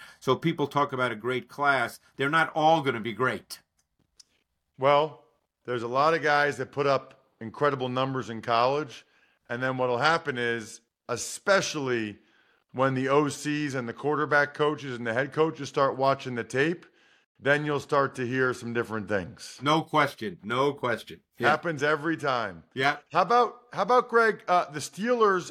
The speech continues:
Speaker 2: and the Seahawks? Seahawks have had those two two-minute drills last couple weeks to
Speaker 1: Yeah.
Speaker 2: win games.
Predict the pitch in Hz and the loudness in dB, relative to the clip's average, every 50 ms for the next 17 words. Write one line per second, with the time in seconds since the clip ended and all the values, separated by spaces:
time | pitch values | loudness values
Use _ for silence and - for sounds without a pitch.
0 | - - 165 170 160 151 - - - - 240 233 185 156 123 110 - - - - | -6 -4 -4 -2 -2 -4 -6 -6 -6 -4 0 2 4 4 4 2 0 -6 -8 -6
1 | 220 220 214 214 208 220 214 - - - - _ _ _ _ _ _ _ _ _ | -2 2 2 4 2 2 0 -4 -12 -14 -16 _ _ _ _ _ _ _ _ _
2 | - 160 143 165 180 185 180 160 190 175 147 - - - 208 214 208 - - 208 | -10 -6 0 2 4 4 4 4 2 0 0 -4 -6 -6 -6 -6 -6 -6 -6 -4
3 | 196 202 185 175 131 117 127 151 170 196 214 233 226 190 185 180 196 190 - - | -2 0 0 -2 -2 -2 0 2 4 4 4 4 2 2 2 2 2 2 2 -2
4 | 208 175 185 185 208 220 214 - - - 170 175 175 160 156 147 143 165 175 185 | -2 -2 0 0 0 -2 -2 -4 -4 0 2 4 4 4 4 4 4 4 2 2
5 | 202 208 208 - - | 2 0 -2 -4 -6